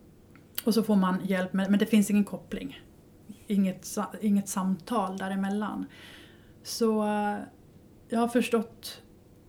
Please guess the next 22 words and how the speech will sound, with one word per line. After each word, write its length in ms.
idag 680
har 140
jag 100
faktiskt 260
hormonersättning. 800
Det 100
kan 160
jag 160
villigt, 440
eh, 180
säga. 520
Jag 120
har 100
både 220
östrogen 380
och 80
progesteron 520
och 60
mår 180
jättebra 580
på 100
det. 140